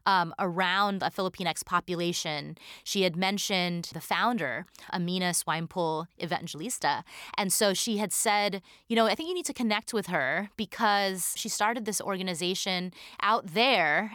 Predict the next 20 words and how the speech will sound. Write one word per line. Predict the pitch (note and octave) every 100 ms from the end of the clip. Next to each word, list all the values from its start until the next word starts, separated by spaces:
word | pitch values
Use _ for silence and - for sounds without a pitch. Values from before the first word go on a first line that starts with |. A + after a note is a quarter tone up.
| -
and | G#3 G3 G3 F#3
you | G3+
might | B3
be | E4+
able | D#4
to | B3+
learn | A3+ A3+ F4+
a |
lot." | C4 C#3 B2 - _
And | G#3
so | G3+ A#3
I | A3+
connected, | A#3+ A#3 A#3+ - B3 A#3+
I | A3
became | F#3+ F#3+ G3
an | E3+
intern | - A3+ A3 A#3+ A3+
for | G#3+ G#3+
a | G3+
year, | F#3 F#3+ F#3+ G#3